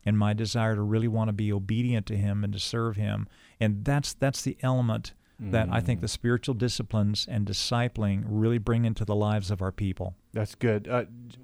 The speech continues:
Speaker 2: John, one of the preachers that you brought with you this morning, uh, John, you talk, um, y-, uh, one of the practices, one of the disciplines is, is obedience itself.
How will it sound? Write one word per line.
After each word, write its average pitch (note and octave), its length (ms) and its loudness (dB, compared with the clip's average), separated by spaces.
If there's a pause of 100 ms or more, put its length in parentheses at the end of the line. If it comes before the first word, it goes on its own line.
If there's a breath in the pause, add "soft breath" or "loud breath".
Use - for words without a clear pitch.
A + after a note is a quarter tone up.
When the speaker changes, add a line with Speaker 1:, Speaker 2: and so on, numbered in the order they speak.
Speaker 2:
John, C#3 520 4
one C3 280 4
of B2+ 60 4
the A#2 100 2
preachers C#3 460 4
that A#2 120 2
you A#2+ 160 2
brought G#2+ 540 4 (120)
with C3 300 2
you F#2+ 180 -2
this G2 280 -6
morning, F#2+ 400 -2 (560 soft breath)
uh, A2 240 0
John, A#2+ 340 2
you B2+ 160 4
talk, B2 640 -4
um, G2+ 320 -2
y-, A2 160 -8 (180)
uh, G2 360 -6
one A#2 260 0
of A#2+ 60 0
the A#2+ 60 -4
practices, A2 880 -4
one A#2 140 0
of A#2 60 -2
the B2 80 2
disciplines G#2 800 0
is, B2 340 -2
is C#3+ 460 2 (240 soft breath)
obedience C#3+ 1040 2 (160)
itself. - 800 -4